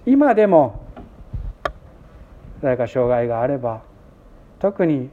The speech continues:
親がまず責められ、その家族がまず責められ、何かが悪かったんだろうと原因を探し出します。病気もそうです。病気になったのなら、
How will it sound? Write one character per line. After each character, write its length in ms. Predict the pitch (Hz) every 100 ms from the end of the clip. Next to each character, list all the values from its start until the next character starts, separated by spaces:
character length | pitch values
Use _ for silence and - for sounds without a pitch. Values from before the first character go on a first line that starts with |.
| - - - -
親 220 | 113 117
が 80 | 110
ま 180 | 113 110
ず 120 | 104
責 160 | - 120
め 140 | 110
ら 140 | 110
れ、 120 | 104 107 - - - -
そ 140 | - 160
の 100 | 147
家 140 | 151
族 240 | 139 143
が 140 | 151 139
ま 140 | 123
ず 80 | 104
責 160 | - 110
め 100 | 107
ら 140 | 104
れ、 120 | - - - - - - - - -
何 220 | 127 131
か 140 | 127
が 80 | 143
悪 200 | 131 139
か 120 | 143
っ 120 | 151 -
た 120 | 120
ん 80 | 117
だ 160 | 110
ろ 300 | 113 139 156 156
う 60 |
と 100 | 113 - - - - -
原 260 | 139 185 202
因 220 | 202 196
を 60 |
探 240 | 165 165 156
し 60 |
出 140 | - 131
し 100 | -
ま 140 | 135
す。 140 | - - - - - - - - - 117
病 180 | 135
気 100 | 127
も 140 | 151 139
そ 160 | 147
う 40 | 135
で 120 | 117
す。 120 | - - - - - - -
病 180 | 120 120
気 100 | 117
に 120 | 120
な 120 | 120 127
っ 80 |
た 100 | -
の 100 | 117
な 120 | 113 135
ら、 200 | 123